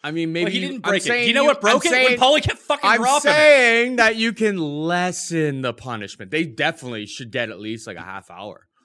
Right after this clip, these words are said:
Speaker 1: on that. Which, like, I don't think they're coming back anyway. So, like, w-, I
Speaker 2: Well
Speaker 1: don't, I just don't know what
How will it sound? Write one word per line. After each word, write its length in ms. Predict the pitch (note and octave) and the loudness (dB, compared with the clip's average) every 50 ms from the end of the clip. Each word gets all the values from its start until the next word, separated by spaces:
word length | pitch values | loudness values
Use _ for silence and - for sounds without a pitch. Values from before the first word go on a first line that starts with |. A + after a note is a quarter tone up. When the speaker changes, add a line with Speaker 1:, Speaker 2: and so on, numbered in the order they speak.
| _ _ _ _ - | _ _ _ _ -14
Speaker 1:
on 160 | G#2 G#2 F#2+ | -14 -12 -12
that. 200 | E2+ D2+ D2+ - _ _ _ _ _ | -14 -16 -18 -18 _ _ _ _ _
Which, 280 | - E3+ C#3+ - - E3 | -8 -8 -6 -6 -6 -6
like, 300 | D#3 C3 B2+ A#2+ - - - _ _ _ _ _ _ | -4 -4 -6 -8 -10 -18 -20 _ _ _ _ _ _
I 120 | C#3 E3 G#3 | -6 -6 -6
don't 140 | A3 G3+ E3+ | -4 -6 -6
think 140 | D3+ C3+ | -8 -8
they're 100 | C3 C3+ | -8 -10
coming 280 | A#2 D#3 D3+ C3+ C3+ C#3 | -10 -10 -10 -10 -8 -4
back 280 | D3 D3+ D3+ D3 D3 C#3+ | -2 -2 -2 -2 -4 -6
anyway. 380 | D3 F3+ G#3+ F#3 A2 D#2+ - - _ - - _ _ | -8 -8 -8 -10 -12 -12 -16 -20 _ -20 -20 _ _
So, 720 | - - - C3+ A#2+ A2+ A2 A2 G#2+ G#2 G#2 G2 F2+ _ _ _ _ _ _ _ _ _ _ _ _ - | -20 -12 -8 -6 -4 -4 -4 -4 -6 -6 -8 -10 -12 _ _ _ _ _ _ _ _ _ _ _ _ -14
like, 120 | C#3 C3 | -12 -12
w-, 180 | A#2+ C#3+ F3 - _ _ _ _ _ _ - | -12 -14 -18 -20 _ _ _ _ _ _ -8
I 80 | D3 F3+ | -6 -4
Speaker 2:
Well 80 | G#3+ D4 D4+ | -4 -4 -4
Speaker 1:
don't, 100 | - - - | -8 -10 -8
I 120 | - A#3 | -6 -6
just 140 | D4+ E4+ - | -6 -4 -4
don't 180 | D#4 C4 A3+ G3+ | -4 -6 -4 -2
know 500 | G3 G3+ G3 F3+ D3+ C3+ C3 B2 A2+ - _ _ _ _ _ _ _ _ _ _ _ _ _ _ | 0 0 2 2 0 -2 -4 -6 -10 -14 _ _ _ _ _ _ _ _ _ _ _ _ _ _
what 880 | A2 B2+ D3+ E3 E3 E3 D#3+ D#3 D#3 D#3+ E3+ F3 F3 F#3+ F#3+ F#3 - | -12 -10 -6 -6 -6 -6 -6 -8 -6 -4 -2 -2 0 0 -2 -4 -6